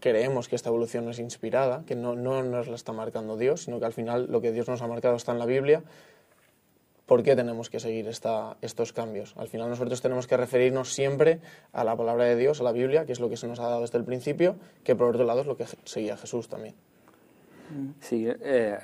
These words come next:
Speaker 2: realmente, como decía Eri, eh, nosotros debemos remitirnos a la palabra de Dios. La base de la fe cristiana es la palabra de Dios,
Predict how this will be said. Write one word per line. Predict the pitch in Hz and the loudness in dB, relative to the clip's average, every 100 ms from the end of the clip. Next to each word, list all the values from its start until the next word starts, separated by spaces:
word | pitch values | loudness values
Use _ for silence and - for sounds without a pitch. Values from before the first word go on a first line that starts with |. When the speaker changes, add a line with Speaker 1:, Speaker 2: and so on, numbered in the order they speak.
| - | -2
Speaker 2:
realmente, | 117 117 113 131 135 | 4 4 4 4 4
como | 123 101 95 | 2 -2 -2
decía | 95 - 104 98 | -4 0 2 6
Eri, | 117 107 95 - _ - | 4 2 -4 -14 _ -10
eh, | 117 107 101 95 90 85 - - - - | 0 2 4 2 0 -6 -12 -20 -18 -10
nosotros | 101 - 120 151 147 - - - | -8 -4 -2 -4 -6 -14 -8 0
debemos | 104 113 147 | 0 0 -2
remitirnos | 147 117 101 113 120 117 | -2 -2 -4 -6 -6 -4
a | - | -4
la | 92 | -2
palabra | 80 82 76 | -2 -2 -2
de | 57 | -4
Dios. | 64 - - _ _ _ _ - | -8 -16 -20 _ _ _ _ -6
La | 104 | 4
base | 113 143 127 | 6 6 6
de | 104 | 4
la | 95 | 4
fe | - 117 | 0 -2
cristiana | 113 104 - 107 95 104 123 _ _ | -2 -10 -8 -6 -6 -8 -12 _ _
es | 92 | -8
la | 104 | -4
palabra | 92 87 87 98 | -2 -2 0 -2
de | 92 | -2
Dios, | 80 82 - - | -4 -8 -10 -20